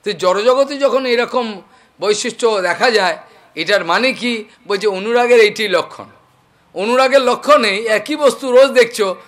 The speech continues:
কিন্তু রোজ নতুন নতুন করে মনে হচ্ছে, নতুন নতুন। তাহলে এই অপ্রাকৃত জগতে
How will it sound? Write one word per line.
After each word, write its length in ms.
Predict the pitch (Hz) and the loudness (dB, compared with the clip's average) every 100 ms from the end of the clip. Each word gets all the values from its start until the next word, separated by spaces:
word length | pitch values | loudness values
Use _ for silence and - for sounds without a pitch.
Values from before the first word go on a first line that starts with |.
| _ - | _ -8
কিন্তু 180 | 240 | 2
রোজ 140 | 240 247 | 2 2
নতুন 360 | 208 247 240 | -2 -8 -4
নতুন 280 | 233 202 214 | -4 -4 -4
করে 200 | 185 196 - _ _ _ _ - | -6 -8 -10 _ _ _ _ -8
মনে 240 | 175 202 | -2 0
হচ্ছে, 380 | 190 170 - 127 - _ _ _ | 0 -2 -6 -16 -18 _ _ _
নতুন 360 | 202 214 254 220 | -8 -6 -6 -8
নতুন। 260 | 175 117 123 _ _ _ _ _ _ _ _ _ _ _ _ _ _ _ | -10 -14 -20 _ _ _ _ _ _ _ _ _ _ _ _ _ _ _
তাহলে 240 | - 247 269 | 0 2 4
এই 120 | 262 | 4
অপ্রাকৃত 540 | 240 233 240 262 262 | 2 2 2 2 0
জগতে 720 | 254 233 233 226 226 233 214 | -2 0 2 2 4 4 4